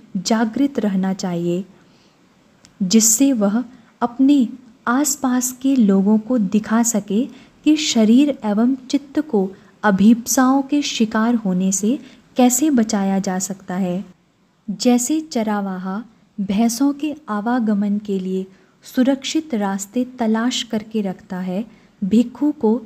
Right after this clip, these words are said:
उन मार्गों से बचना चाहिए जहाँ ख्याति, धन एवं इंद्रिय सुख की कामना जागे। जैसे होटल व थिएटर में जाना। जिस प्रकार चरावाहा अपनी भैंसों से प्रेम करता है,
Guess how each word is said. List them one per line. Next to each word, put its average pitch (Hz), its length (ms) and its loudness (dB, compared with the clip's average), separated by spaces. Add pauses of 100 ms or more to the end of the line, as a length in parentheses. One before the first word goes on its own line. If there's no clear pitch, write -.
(320)
उन 302 180 4
मार्गों 208 580 2
से 277 240 -2
बचना 220 520 0
चाहिए 190 600 -2 (380)
जहाँ 214 520 2
ख्याति, 202 500 -2 (320)
धन 208 400 4 (360)
एवं 285 260 0 (140)
इंद्रिय 262 460 4 (180)
सुख - 320 -6 (120)
की 320 120 4
कामना 220 600 2
जागे। 180 520 -2 (580)
जैसे 240 340 6
होटल 226 560 0
व 285 140 -4
थिएटर 202 560 0
में 214 160 4
जाना। 175 440 -6 (640)
जिस 285 300 4
प्रकार 247 600 0
चरावाहा 208 720 0 (340)
अपनी 285 400 4
भैंसों 208 480 4
से 262 220 2
प्रेम 269 500 4
करता 196 360 -4
है, 185 360 -4